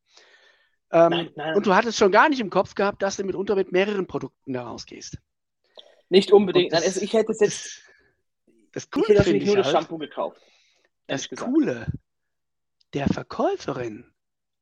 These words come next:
Speaker 1: war das egal. Und das ist
Speaker 2: Richtig.
Speaker 1: für sie auch gar nicht relevant gewesen,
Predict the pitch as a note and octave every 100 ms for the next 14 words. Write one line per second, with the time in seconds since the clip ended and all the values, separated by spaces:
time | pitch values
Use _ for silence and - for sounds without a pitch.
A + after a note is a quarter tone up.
0 | - A#3+ - - - B3+ G3+ D#4 G#3+ -
1 | _ _ _ _ _ _ _ - - F3+
2 | F3+ A#3 A3 - F3+ F#3 G3+ E3+ E3 -
3 | F3 D#3 D#3+ - D3 D3 F3+ G#4+ _ F3
4 | C#3+ B2 A#2 - G#2+